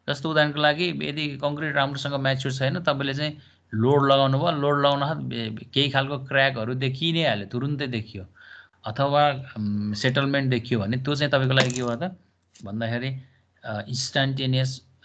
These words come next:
अ, लोडको कारणले गर्दा आउने सर्ट टर्म स्ट्रेनहरू भए है। त्यसरी, अ, त्यतिखेरको, अ, सर्ट टर्म modulus of elasticity भनेको इसी मान्यौँ हामीले। अर्को चाहिँ लङ टर्म इलास्टिसिटी, उम्, इलास्टिक स्ट्रेन।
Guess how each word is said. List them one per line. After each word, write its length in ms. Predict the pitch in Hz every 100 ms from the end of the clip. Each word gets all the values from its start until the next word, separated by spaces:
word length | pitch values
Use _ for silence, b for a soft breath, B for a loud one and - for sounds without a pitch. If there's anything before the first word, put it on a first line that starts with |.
| 107
अ, 400 | 101 101 101 98
लोडको 600 | 101 120 131 120 127 120
कारणले 500 | 117 120 117 120 120
गर्दा 340 | 110 107 143 135 B _ -
आउने 380 | 120 117 123 120
सर्ट 280 | 131 123
टर्म 220 | 127 123 120
स्ट्रेनहरू 680 | 127 - - 127 117 104 98
भए 240 | 90 87 90 b b b _
है। 420 | 120 127 131 - _ -
त्यसरी, 420 | 131 156 156 151
अ, 260 | - 120 107
त्यतिखेरको, 760 | 127 151 156 151 156 143 156
अ, 640 | 156 - - 117 110 107 104
सर्ट 240 | - 139
टर्म 380 | 135 147 143 139 127
modulus 380 | 135 139 135
of 140 | 139 131
elasticity 600 | 131 131 131 127 120 123
भनेको 260 | 117 110 123
इसी 480 | 135 127 - 120 120 104
मान्यौँ 440 | 107 113 113 110
हामीले। 320 | 98 90 90 B B B B B -
अर्को 160 | 143
चाहिँ 180 | 160 160
लङ 240 | 143 156 165
टर्म 240 | 175 170
इलास्टिसिटी, 800 | 147 147 135 135 139 139 - - -
उम्, 140 | 104 104
इलास्टिक 580 | 131 139 135 - 139 131
स्ट्रेन। 400 | 127 - - 101